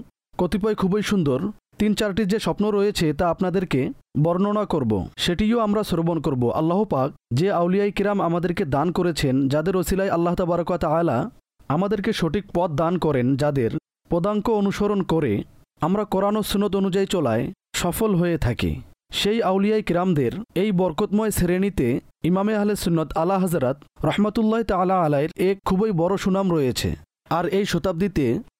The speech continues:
যারা বিশেষ করে ভারতীয় উপমহাদেশের বসবাসকারী মানুষ রয়েছে, তাদের উপর বিশেষ অনুগ্রহ রয়েছে যে তার দেয়া শিক্ষার বরকতে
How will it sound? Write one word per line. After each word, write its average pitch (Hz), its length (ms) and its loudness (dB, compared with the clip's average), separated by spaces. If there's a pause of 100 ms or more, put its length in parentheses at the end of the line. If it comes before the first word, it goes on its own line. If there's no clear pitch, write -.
(180)
যারা 175 360 2
বিশেষ 151 420 -2
করে 123 320 0 (460)
ভারতীয় 196 420 0
উপমহাদেশের 185 840 0 (260)
বসবাসকারী 196 540 0
মানুষ 196 320 0
রয়েছে, 180 520 0 (280)
তাদের 170 280 0
উপর 147 440 -2 (200)
বিশেষ 156 340 0
অনুগ্রহ 175 440 0
রয়েছে 139 480 0 (200)
যে 190 360 2 (320)
তার 202 320 0 (160)
দেয়া 147 560 2
শিক্ষার 196 520 -2
বরকতে 147 680 0